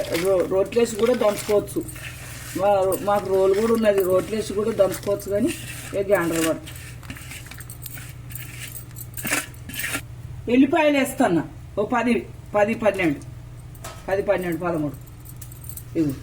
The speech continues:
ఎల్లిపాయలు వేసి, కొంచెం అంత ఉప్పు వేసి, ఇగో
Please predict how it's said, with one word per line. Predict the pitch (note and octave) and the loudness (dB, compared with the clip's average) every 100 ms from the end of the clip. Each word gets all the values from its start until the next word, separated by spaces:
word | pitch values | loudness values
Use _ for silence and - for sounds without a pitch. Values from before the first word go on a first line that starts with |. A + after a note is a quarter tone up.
| F3+ | 0
ఎల్లిపాయలు | G#3 A#3+ A3+ F3+ | 0 2 4 6
వేసి, | G3+ - G4 - - - - - | 4 4 0 -2 -10 -16 -16 -14
కొంచెం | B3 B3 C4 | -10 -8 -4
అంత | B3+ A3+ | -4 -6
ఉప్పు | - - | -6 2
వేసి, | B3+ B3+ A4+ A4+ - - - - - - - - - - - - - - - - - - - - - - - - - - | 2 2 0 -2 -10 -16 -16 -14 -14 -14 -16 -16 -16 -16 -16 -16 -16 -16 -16 -16 -14 -14 -16 -16 -16 -16 -16 -16 -12 4
ఇగో | G#3 | 6